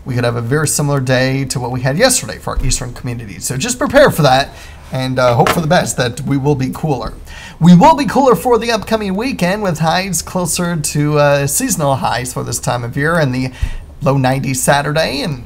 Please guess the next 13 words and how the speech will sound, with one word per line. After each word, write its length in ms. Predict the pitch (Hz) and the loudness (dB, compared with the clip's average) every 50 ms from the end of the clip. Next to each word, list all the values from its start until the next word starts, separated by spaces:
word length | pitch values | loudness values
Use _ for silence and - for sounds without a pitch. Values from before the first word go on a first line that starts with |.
| - - | -12 -8
eighties 320 | - 131 131 131 127 - | -8 -6 -4 -4 -4 -4
and 100 | 127 120 | -4 -2
nineties 600 | 120 120 120 127 123 123 131 135 147 151 - - - | -2 0 0 -2 -2 -4 -4 -4 -2 -2 -2 -2 -2
as 180 | 127 110 - | -4 -4 -6
we 100 | 135 120 | -6 -6
head 140 | 110 123 120 | -4 -4 -4
into, 440 | 120 117 117 120 - - 123 120 117 | -4 -6 -4 -4 -4 -4 -4 -4 -4
uh, 140 | 113 110 - | -4 -4 -2
early 240 | - 139 127 123 123 | -4 -4 -4 -4 -4
next 260 | 120 117 117 - - | -6 -6 -8 -8 -8
week 220 | - 120 120 117 - | -8 -8 -8 -6 -6
as 140 | 113 - - | -6 -4 2
well. 360 | 139 151 165 165 165 151 | 4 6 6 6 6 4